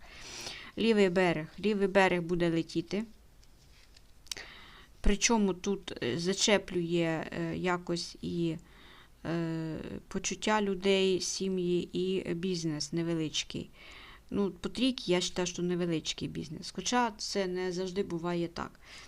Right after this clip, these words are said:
М, давайте ми продивимося ще, тому що ось, бачите, там, де буде летіти, йде удар.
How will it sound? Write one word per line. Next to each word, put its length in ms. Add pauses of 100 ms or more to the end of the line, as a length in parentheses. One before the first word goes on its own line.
(500)
М, 140
давайте 380
ми 160
продивимося 720
ще, 200
тому 300
що 340 (4000)
ось, 160
бачите, 360
там, 220
де 120
буде 280
летіти, 500
йде 220
удар. 420